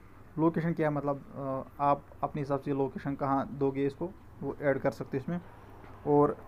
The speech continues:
screen cost guys, जैसा कि अगर आप game खेल रहे हो, फिर आप सोच रहे होंगे कि मैं game खेलते खेलते मैं live आऊँ, वो कैसे आऊँ?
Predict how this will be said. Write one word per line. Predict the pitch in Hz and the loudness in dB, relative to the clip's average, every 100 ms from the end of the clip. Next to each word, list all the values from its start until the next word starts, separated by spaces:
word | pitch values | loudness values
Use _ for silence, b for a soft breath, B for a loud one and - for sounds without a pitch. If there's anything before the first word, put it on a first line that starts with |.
| - | -18
screen | - - 143 160 156 | -18 -8 -2 0 2
cost | 151 151 - | 6 4 4
guys, | 151 143 - 143 139 | -6 0 2 4 4
जैसा | 135 131 135 | 0 0 -2
कि | 135 - | -6 -4
अगर | 143 135 | -2 -2
आप | - 139 143 143 | 0 -2 -2 0
game | 147 | 0
खेल | 143 - 139 | 0 -2 0
रहे | 143 | 0
हो, | 143 | -2
फिर | - 151 - 160 | -2 -4 0 4
आप | 160 - | 4 2
सोच | 160 151 156 | -4 -4 -2
रहे | 156 | -2
होंगे | 151 151 | -2 -4
कि | - | -4
मैं | 143 147 165 147 - - B B B - | -2 0 0 0 -6 -18 B B B -6
game | 143 160 | 2 2
खेलते | 156 - 156 147 | 2 -2 -2 0
खेलते | - 147 147 | -2 -2 -2
मैं | 147 | 0
live | 143 131 147 160 | 0 4 4 4
आऊँ, | 143 147 | 4 2
वो | 139 151 | 0 0
कैसे | 151 139 139 | 4 2 4
आऊँ? | 135 131 | 2 2